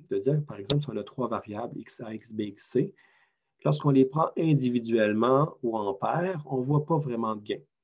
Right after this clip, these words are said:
Elles ne semblent pas être si intéressantes que ça. Mais lorsqu'on les ajoute les trois en même temps, elles transportent de l'information qui, conjointement, sont,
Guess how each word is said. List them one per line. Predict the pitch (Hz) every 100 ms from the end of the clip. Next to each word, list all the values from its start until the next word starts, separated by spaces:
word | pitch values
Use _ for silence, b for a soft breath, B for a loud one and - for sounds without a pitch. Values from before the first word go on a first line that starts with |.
| -
Elles | 131 127 147 120
ne |
semblent | - 131 127
pas | 156 135
être | 131 - -
si | 147 - 139
intéressantes | 123 120 107 110 107 104
que | -
ça. | - - - -
Mais | 120
lorsqu'on | 156 190 147
les | 123 113
ajoute | 110 123 143
les | 120
trois | - - 131
en |
même | 113 98
temps, | - 135 220 _ _ _ _ -
elles | 107
transportent | - 127 117 - 147 131
de |
l'information | 113 - 107 104 104 - 147
qui, | 147 -
conjointement, | 127 117 107 98 - 120 143
sont, | 147 -